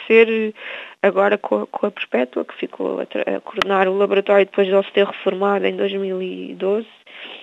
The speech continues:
ou dois mil e treze, já não sei muito bem, acho que é dois mil e doze que eu vi no cu-, no currículo dele.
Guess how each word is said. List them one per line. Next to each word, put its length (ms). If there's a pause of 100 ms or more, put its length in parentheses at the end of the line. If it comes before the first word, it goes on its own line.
(260)
ou 100
dois 160
mil 180
e 60
treze, 260
já 120
não 140
sei 120
muito 180
bem, 140
acho 160
que 100
é 40
dois 180
mil 120
e 60
doze 300
que 80
eu 40
vi 100
no 120
cu-, 220
no 140
currículo 440
dele. 240